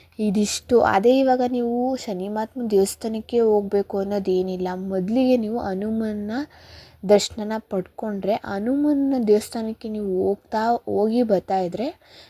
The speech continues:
ನಾವು ಶನೇಶ್ವರನಿಂದ ತಪ್ಪಿಸ್ಕೋಬೋದು. ಮತ್ತು ನಮ್ಮ ಕಣ್ಣು, ಅವ್ರ ಕಣ್ಣು ನಮ್ಮ ಮೇಲೆ ಬೀಳಲ್ಲ ಅನ್ನೋದು ಒಂದು ಇದೆ. ಅದಂತೂ ನಿಜಾನೇ.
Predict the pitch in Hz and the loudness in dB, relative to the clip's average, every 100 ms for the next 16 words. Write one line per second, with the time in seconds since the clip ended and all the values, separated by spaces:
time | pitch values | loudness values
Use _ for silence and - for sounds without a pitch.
0 | _ 233 254 294 - 220 208 226 - 233 | _ -2 -2 0 0 0 0 -4 -6 -4
1 | - 220 214 208 208 208 214 196 196 196 | -2 -2 -4 -6 -6 -8 -6 -6 -4 -4
2 | 190 196 247 - - 220 - 226 - - | -2 2 2 0 -6 -6 -4 -8 -8 -10
3 | 196 190 208 208 208 294 285 214 196 247 | -4 -2 -2 -4 -6 -4 -4 -4 -2 -4
4 | - 262 220 220 240 180 214 294 - 240 | -2 -4 -2 -4 -4 2 2 2 0 -6
5 | 214 226 175 190 202 196 226 196 202 214 | -6 -8 -8 -8 -6 -4 -4 -4 -2 2
6 | 220 208 185 180 180 - - - - - | 2 2 0 0 -2 -6 -20 -20 -20 -20
7 | - 208 208 220 220 277 240 202 226 285 | -4 -2 2 2 2 2 2 0 0 2
8 | 226 190 196 247 214 190 220 233 269 247 | 2 4 2 2 -4 -4 -6 -6 -6 -6
9 | 214 175 208 202 208 | -6 -4 -4 -4 -4